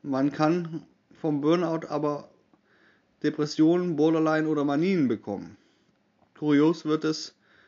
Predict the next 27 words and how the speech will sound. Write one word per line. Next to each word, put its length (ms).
bei 160
mir 220
auch, 240
dass 280
die 200
W 140
H 140
O 280
Burnout 400
als 180
Krankheit 400
einstuft. 800
Bis 100
jetzt 260
dachte 280
ich 240
auch, 240
dass 160
es 400
zumindest 500
bei 160
neurochemischen 760
Krankheiten 520
ein 180
gemeinsames 560
Handeln 360
gibt. 300